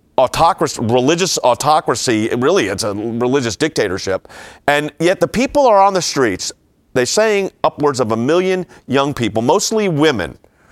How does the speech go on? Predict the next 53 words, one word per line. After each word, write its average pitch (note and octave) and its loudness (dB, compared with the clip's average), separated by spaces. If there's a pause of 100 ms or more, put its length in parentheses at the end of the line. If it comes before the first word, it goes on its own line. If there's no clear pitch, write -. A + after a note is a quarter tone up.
(220)
are C3 4
on C#3+ 2
the C3 -2
streets. G2+ -2
And C3 0
there C#3 2
was B2+ 0
a B2 2 (200)
great F#3 0
statement D#3 -2
by, A#2+ 2 (380)
uh, A2+ 4
a A#2 2
human D3+ 2
rights C#3+ 0
activist B2+ 2
from D3+ 0
Iran B2 2
who's A#2 -2
in C#3 0
the C#3+ 0
United C3+ 2
States B2+ -2
right A#2+ 0
now, G#2 0
and G2+ -4
she D#3+ -4
said B2+ 0
this, F2+ -4 (420)
"We're D#3 2
not G#3 2
asking F3 0
the D3 0
United C3 0
States B2 -2
to B2 -6
come C3 0
in A#2 0
and A2 -4
protect A#2 -2
our G#2+ 2
w-, G2+ -4
the A2 -2
women." F#2+ -4
And A2 0
th-, C3 -2
it's C3+ -4
women D#3+ 0
that A#2+ 2
are A2+ 0
leading A#2 0
this G#2+ -2
protest. - -4